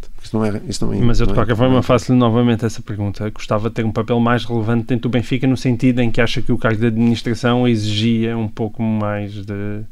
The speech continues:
Speaker 2: de, digamos assim, de menos
Speaker 1: Eu acho,
Speaker 2: centralização, de
Speaker 1: eu
Speaker 2: mais
Speaker 1: acho que em
Speaker 2: empenho?
Speaker 1: todas, eu acho que em todas as in-, as instituições as pessoas gostariam de ter, porventura, mais, eh, intervenção do que aquelas que têm. Mas eu vivo bem com aquilo que tenho.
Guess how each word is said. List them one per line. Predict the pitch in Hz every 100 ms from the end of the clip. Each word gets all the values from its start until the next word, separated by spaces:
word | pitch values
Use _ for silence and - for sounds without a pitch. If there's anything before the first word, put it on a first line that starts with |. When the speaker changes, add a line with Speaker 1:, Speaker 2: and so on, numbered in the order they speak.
| - - - - -
Speaker 2:
de, | 120 113 -
digamos | 123 117 120
assim, | - 120
de | 110
menos | 135 254
Speaker 1:
Eu |
acho, | 139
Speaker 2:
centralização, | 131 120 117 117 123
de |
Speaker 1:
eu | 123
Speaker 2:
mais | 120
Speaker 1:
acho | 117
que |
em | 131
Speaker 2:
empenho? | 131
Speaker 1:
todas, | 127 123 -
eu | 175
acho | 165 -
que |
em |
todas | 123 131 113 104
as | 107
in-, | 113 107 -
as | 87
instituições | 113 - - 87 - 92 80
as | 76
pessoas | - 90 -
gostariam | - - 82 82 76
de |
ter, | 73 80 76 71 67 - - -
porventura, | - 78 78 85
mais, | 78 82 80 76 73 71 - -
eh, | 71 69 67 82
intervenção | 73 76 78 80
do | 73
que | 73
aquelas | - 67
que | -
têm. | - - - - - - - - -
Mas | 311
eu | 175
vivo | - 113 -
bem | 120
com | 104 110
aquilo | - 92
que | -
tenho. | -